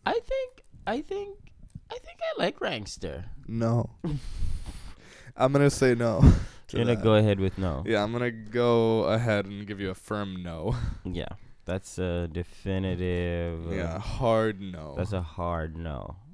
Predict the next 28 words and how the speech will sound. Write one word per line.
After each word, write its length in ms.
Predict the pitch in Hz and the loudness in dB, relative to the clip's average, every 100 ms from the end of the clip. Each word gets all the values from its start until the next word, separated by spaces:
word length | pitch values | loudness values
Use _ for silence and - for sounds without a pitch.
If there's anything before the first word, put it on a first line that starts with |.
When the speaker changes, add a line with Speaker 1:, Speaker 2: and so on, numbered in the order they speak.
| - | -12
Speaker 1:
Okay, 420 | - 127 117 110 117 | -10 -8 -8 -8 -10
fine. 440 | - 104 87 87 - _ _ _ _ _ _ _ _ _ _ _ - | -10 -8 -8 -10 -16 _ _ _ _ _ _ _ _ _ _ _ -10
Speaker 2:
Yep. 240 | 95 95 - _ | -6 -6 -8 _
Speaker 1:
That's 260 | - 98 120 | -8 -6 -2
a 60 | 95 | -2
long 440 | 87 87 87 87 | 0 0 -2 -2
ass 280 | 87 85 - | -4 -4 -6
message. 480 | 87 - 64 - - | -8 -6 -10 -10 -4
Oh, 180 | 101 92 | -2 0
that's 280 | 92 92 101 | 0 -2 -2
your 140 | 90 | -4
thing. 280 | - 113 85 95 92 90 | -2 -4 -6 -6 0 2
Are 80 | |
Speaker 2:
Yeah. 60 | 95 | 2
Speaker 1:
people 240 | 113 110 113 | 0 0 0
liking 400 | 101 104 131 143 | 0 -2 -6 -6
it? 120 | 160 - - - - | -10 -14 -20 -8 0
Speaker 2:
Um, 460 | 131 135 143 135 - | 2 2 0 -4 -6
m-, 400 | 120 117 101 113 | -6 -4 -4 0
one 180 | 120 | 0
of 120 | 156 151 | 0 0
my 200 | 135 135 | 0 -2
friends 300 | - 120 - | -2 -6 -6
from 120 | 110 | -4
high 160 | 110 | -4
school 260 | 127 - 104 | -4 -4 -4
did. 340 | 101 98 127 160 151 - - | -2 -2 -4 -8 -14 -18 -12
Speaker 1:
Ugh. 180 | 87 - | -10 -6